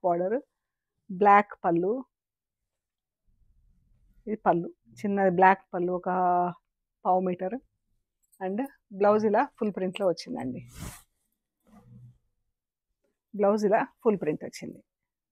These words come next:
బ్లాక్‌తో ఫుల్ ప్రింట్. పైన కింద ఇలా బార్డర్ వచ్చింది శారీకి. శారీ మధ్యలో అంతా ఇలా బూట, ఎంత అందంగా ఉందో అండి. ఇది వచ్చేసి ట్వంటీ ఎయిట్ ఫిఫ్టీ ప్లస్ షిప్పింగ్ అండి.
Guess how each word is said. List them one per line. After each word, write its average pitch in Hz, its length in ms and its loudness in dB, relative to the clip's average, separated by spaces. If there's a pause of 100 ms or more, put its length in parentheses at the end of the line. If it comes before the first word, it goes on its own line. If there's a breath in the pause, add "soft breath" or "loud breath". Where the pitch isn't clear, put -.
(120)
బ్లాక్‌తో 196 400 0 (460)
ఫుల్ 196 180 -2
ప్రింట్. - 260 -12 (880)
పైన 220 160 4 (140)
కింద 214 160 2 (240)
ఇలా 190 220 4
బార్డర్ 190 300 10
వచ్చింది 196 340 -4 (340)
శారీకి. 170 420 2 (800)
శారీ 214 220 6 (100)
మధ్యలో 196 320 4
అంతా 185 260 -2
ఇలా 277 120 2 (200)
బూట, 180 160 -4 (380)
ఎంత 208 280 -6 (100)
అందంగా 190 300 2
ఉందో 170 240 0
అండి. 170 180 -6 (1800)
ఇది 214 160 4
వచ్చేసి 226 380 2 (1120)
ట్వంటీ 240 340 2
ఎయిట్ 247 240 4
ఫిఫ్టీ 220 280 2 (260)
ప్లస్ - 220 0 (220)
షిప్పింగ్ 160 380 -8
అండి. - 120 -20